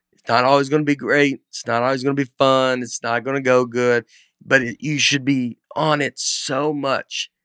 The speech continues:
And you should be, when you get done, you know, it's like, "All right, well, I tried this joke out."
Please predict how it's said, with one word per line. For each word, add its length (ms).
And 120
you 80
should 360
be, 380
when 140
you 80
get 200
done, 500
you 120
know, 160
it's 160
like, 160
"All 140
right, 100
well, 120
I 20
tried 320
this 160
joke 380
out." 320